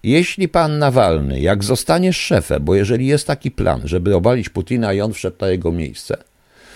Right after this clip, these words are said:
y, proszę państwa, to powiem jedno. Jeśli natychmiast ujawni wszystko o Katyniu,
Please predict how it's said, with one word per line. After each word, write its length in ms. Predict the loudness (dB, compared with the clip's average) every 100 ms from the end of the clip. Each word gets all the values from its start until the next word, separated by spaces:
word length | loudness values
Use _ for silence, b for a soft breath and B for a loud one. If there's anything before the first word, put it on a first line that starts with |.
| B B -2 0
y, 40 | 0
proszę 240 | 0 -2
państwa, 520 | -2 -4 -6 -10 -12 -12 b b b b -18 -6
to 320 | 0 2 0 -4 b b b b b _ _ _ _ _ _ _ -6
powiem 320 | 0 2 4 4
jedno. 420 | 2 0 -8 -12 _ _
Jeśli 520 | 4 4 2 -8 -16 _ _ _ 0
natychmiast 580 | 0 4 0 2 0 2
ujawni 420 | 2 4 2 0
wszystko 400 | 0 -2 0 0
o 60 | 2
Katyniu, 600 | 0 0 0 0 -4